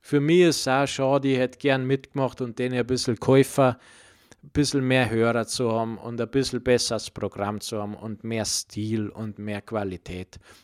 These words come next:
Ich hätte denen gerne geholfen. Schade für die,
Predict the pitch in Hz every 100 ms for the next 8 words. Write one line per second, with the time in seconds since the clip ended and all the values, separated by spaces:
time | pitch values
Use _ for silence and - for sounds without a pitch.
0 | - 151 143 190 185 151 151 147 135 131
1 | 131 117 127 131 - 139 127 - _ _
2 | _ _ _ _ _ _ _ _ _ _
3 | _ _ _ _ _ _ - - 160 170
4 | 185 175 160 143 139 143 135